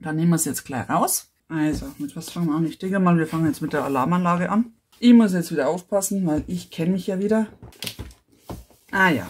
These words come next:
okay. Müssen das erstmal aufmachen. Also wie gesagt, wer meine Packung wieder kriegt,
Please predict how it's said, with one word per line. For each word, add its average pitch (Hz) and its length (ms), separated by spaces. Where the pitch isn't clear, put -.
okay. 160 680
Müssen 185 300
das 156 160
erstmal - 440
aufmachen. 185 540
Also 180 120
wie 226 100
gesagt, 185 420
wer 165 160
meine 175 260
Packung 165 480
wieder 143 220
kriegt, - 580